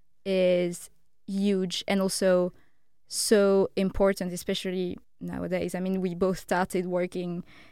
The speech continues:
in our spaces before covid, but how funny it is that, you know, now it's actually, like, a really big topic for all organizations. So I think it's, it's super important and powerful to have people like, you know, like you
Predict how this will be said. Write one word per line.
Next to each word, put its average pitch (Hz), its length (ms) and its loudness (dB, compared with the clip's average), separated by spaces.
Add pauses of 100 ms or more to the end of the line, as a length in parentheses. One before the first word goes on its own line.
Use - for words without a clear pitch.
(140)
in 185 540 0 (220)
our 190 260 6
spaces 190 440 2
before 196 380 6
covid, 180 680 0 (260)
but 185 240 0 (100)
how 196 400 4
funny 208 340 2
it 196 120 6
is 190 200 2
that, - 540 0
you 202 100 -2
know, 175 120 -2
now 180 480 2
it's - 240 -2
actually, 190 320 -2
like, 175 200 -4
a 190 60 0
really 185 240 -4
big 180 220 -4
topic 185 340 -4
for 175 120 -2
all 185 240 0
organizations. 180 1040 -4 (120)
So - 140 0
I 202 60 4
think 220 160 4
it's, 196 260 0
it's 196 180 -2
super 196 500 4 (540)
important 208 520 2
and 190 140 -2
powerful 185 440 -2
to - 140 -6
have - 260 -4
people 185 260 -6
like, 165 600 -6
you 170 100 -6
know, 165 140 -6
like 175 320 -6
you 180 240 -2